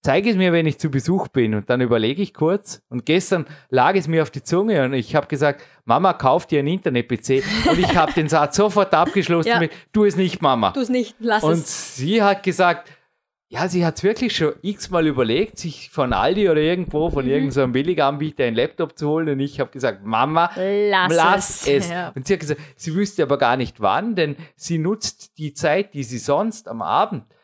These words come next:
Speaker 1: vor dem P C vergeigen würde, vertrödeln würde, lieber für einen Spaziergang im wunderschönen Schwarzwald.
Speaker 2: Genau.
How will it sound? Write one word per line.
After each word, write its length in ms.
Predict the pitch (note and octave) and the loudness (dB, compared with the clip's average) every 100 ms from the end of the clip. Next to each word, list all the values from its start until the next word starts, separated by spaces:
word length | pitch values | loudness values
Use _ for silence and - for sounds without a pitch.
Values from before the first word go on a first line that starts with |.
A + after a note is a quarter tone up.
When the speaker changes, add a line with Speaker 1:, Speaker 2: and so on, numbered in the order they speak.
| _ _ | _ _
Speaker 1:
vor 200 | - C3+ | -2 0
dem 160 | C3+ B2+ | 0 -4
P 160 | B2+ | -6
C 360 | - D3 F#3 G#3+ | -4 -2 -2 -2
vergeigen 600 | - C3 B2 A#2 F#3+ C#3+ | -4 -2 0 0 0 0
würde, 220 | A2 C#3+ | -2 -2
vertrödeln 560 | - A#2+ A#2+ C#3 D#3+ D3 | -8 -6 -2 -2 -2 -2
würde, 260 | D3+ E3 F3 _ - | -2 -2 -6 _ -6
lieber 320 | C3 E3+ D3 | -2 0 2
für 100 | D3+ | 0
einen 120 | C#3 | -2
Spaziergang 640 | - A2+ G#2+ C#3+ E3+ F3 | -6 -16 -8 -4 -2 -4
im 120 | C#3 | -4
wunderschönen 540 | B2 C#3+ C#3 C3 C#3+ D#3 | -4 -2 0 0 -2 0
Schwarzwald. 580 | F3+ A3 - A#2 G2+ - _ | 0 0 0 0 0 -4 _
Speaker 2:
Genau. 260 | - E4 B3+ | -2 0 0